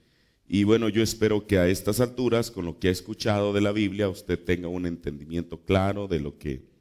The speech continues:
pasó en el huerto del Edén y, y que sepa que realmente no es algo, eh, eh, la idea de alguien, sino que realmente es lo que está en la Biblia.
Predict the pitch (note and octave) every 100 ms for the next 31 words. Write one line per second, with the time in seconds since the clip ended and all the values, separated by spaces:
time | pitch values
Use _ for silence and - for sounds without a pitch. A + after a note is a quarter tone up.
0 | _ _ _ _ _ _ _ _ _ -
1 | E2 - F2 F#2 F2+ D#2+ F#2 - F#2 D#2+
2 | D#2 F#2 A2 A2+ - - _ _ _ _
3 | _ - G#2+ G#2+ A2 A2 A2 A2 - F#2+
4 | _ _ _ _ _ _ _ _ _ _
5 | A#2 A2 A2 A2+ - D3+ - C3 B2 A2+
6 | G2+ A2 A#2 A#2 A2+ A2+ G#2 G2+ G#2+ G#2
7 | - A2+ G#2+ G#2 G#2+ G#2+ F2+ E2+ - _
8 | _ _ _ _ _ _ _ - - -
9 | G#2+ G2+ G2 F2+ D#2 E2+ - _ _ _
10 | _ _ _ G2+ G#2 G2 F#2+ F2+ D#2 -
11 | - - G#2 A2+ A2+ G#2 G2+ A#2+ F#2+ G2
12 | G2+ - F#2 F2+ - F2 E2 D#2+ D#2 F#2
13 | G2+ G2 G2 G2 G2 F#2+ F2+ D#2 F2+ E2+
14 | E2 G#2 E2+ D2 A1